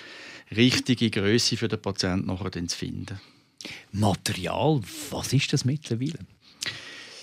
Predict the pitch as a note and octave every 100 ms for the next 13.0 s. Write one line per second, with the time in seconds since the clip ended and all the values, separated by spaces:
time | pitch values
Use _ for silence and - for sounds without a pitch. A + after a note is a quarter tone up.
0 | - - - A2 D3 C#3 D3 - C#3+ C#3
1 | B2 - - C3+ C#3+ - C#3+ C#3 C3+ B2
2 | A#2+ A2+ C#3 C#3 - A2 A2 A2 A2 A2+
3 | G#2+ - - - G2+ G#2 G#2+ G#2+ F#2 F#2+
4 | - - _ - A#2 A2 A2 - A#2 C3
5 | D3 - D#3 D3 C#3+ - - A2 A2 -
6 | A2+ C3 D#3 C#3 A2+ - A2 G2 A#2+ -
7 | C#3 B2 A#2 A#2+ A#2+ - G#2+ G#2 G2 B2
8 | D3+ D#3 C#3+ D#3 D#3+ D#3+ D3 D#3+ F3+ -
9 | - - - - - - - - A2 A#2
10 | B2+ C#3+ - A#2 - A#2 C3 - B2 C3+
11 | C#3 B2+ - - _ _ - B2+ B2+ A#2
12 | - A#2 A#2 A2+ G#2+ - - - -